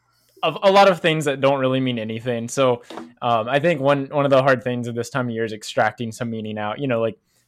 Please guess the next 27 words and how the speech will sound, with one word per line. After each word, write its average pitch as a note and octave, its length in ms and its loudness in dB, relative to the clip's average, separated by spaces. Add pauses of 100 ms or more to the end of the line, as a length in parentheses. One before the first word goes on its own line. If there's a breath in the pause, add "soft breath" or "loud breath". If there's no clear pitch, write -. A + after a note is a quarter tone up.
(680)
Neil C#3 160 0
Brown B2 220 4
says B2 240 0
that A#2 120 -6
the B2+ 80 -6
quarterback B2 460 -2
position A#2+ 400 -8
is A2 100 -8
gonna A#2+ 220 -4
be A#2 280 -6
open. B2+ 600 -2
You A#2+ 100 -8
know, G#2 140 -8
J A#2+ 180 -6
T B2 120 -8
Daniels A2 320 -6
has A2+ 180 -8
to A2+ 80 -12
go A2 160 -4
win A2+ 220 -4
it. A2 180 -8 (300)
I C3+ 60 -12
think D3+ 180 -4
that's, - 260 2 (240)
that's A#2+ 220 2
great A#2 300 -4
talk. A#2 440 -2